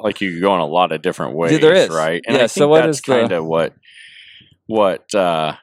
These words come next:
Speaker 1: like, when I was watching it, what kinda stood out to me was all these different things going on. And when movies have, like, are super deep like that, I feel like it,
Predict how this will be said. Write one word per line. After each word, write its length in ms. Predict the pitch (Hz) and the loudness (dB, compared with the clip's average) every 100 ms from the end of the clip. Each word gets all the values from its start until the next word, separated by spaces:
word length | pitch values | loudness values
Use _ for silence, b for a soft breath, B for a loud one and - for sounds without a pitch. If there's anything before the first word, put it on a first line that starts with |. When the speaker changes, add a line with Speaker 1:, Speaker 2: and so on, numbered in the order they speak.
| _ _ _ | _ _ _
Speaker 1:
like, 220 | 110 104 107 | -4 -4 -2
when 100 | 98 | -2
I 120 | 104 | 0
was 180 | 98 85 | -2 0
watching 480 | 101 107 - 101 90 | 2 2 0 -6 -6
it, 140 | - | -4
what 160 | 92 - | -6 -4
kinda 340 | 104 87 52 | -4 -4 -6
stood 280 | - - 104 | -6 -2 0
out 220 | 92 - | 0 -2
to 100 | 101 | -6
me 180 | 104 101 | -2 0
was 240 | 87 78 - | -2 -4 -4
all 240 | 92 98 98 | 0 2 0
these 200 | 90 80 | -2 -4
different 320 | 98 90 85 | -6 -6 -6
things 240 | 95 95 | -6 -4
going 260 | - 98 92 | -2 -2 0
on. 200 | 87 82 | -2 -2
And 200 | 113 123 | -2 0
when 200 | 131 120 | 2 2
movies 640 | 120 151 180 165 120 - _ _ - | 2 2 0 -2 -4 -6 _ _ -14
have, 460 | - 101 101 104 - | -4 -2 0 -2 -2
like, 160 | 104 90 | -4 -2
are 80 | |
super 540 | 80 - 113 - 87 73 | -6 -4 -4 0 0 -2
deep 260 | 71 113 | -4 -4
like 160 | 127 113 | -4 0
that, 260 | 135 135 - B B B B | 0 0 -4 B B B B
I 100 | 110 | -6
feel 280 | - 139 131 | 0 0 4
like 340 | 113 98 - _ _ _ _ - | 2 0 -8 _ _ _ _ -2
it, 220 | 110 | 0